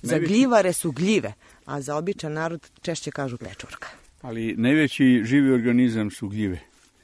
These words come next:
Speaker 1: Jeste. Aloja ostoja u Americi zabeleženo nekoliko,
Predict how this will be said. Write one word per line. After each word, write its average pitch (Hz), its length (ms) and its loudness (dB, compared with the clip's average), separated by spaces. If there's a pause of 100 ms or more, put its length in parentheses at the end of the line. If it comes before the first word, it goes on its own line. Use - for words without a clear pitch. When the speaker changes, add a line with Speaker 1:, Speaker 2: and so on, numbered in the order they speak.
(840)
Speaker 1:
Jeste. 135 480 -16
Aloja 175 460 -6
ostoja 156 440 -2
u 175 40 0
Americi 156 500 -2
zabeleženo 156 760 -2
nekoliko, 147 720 -2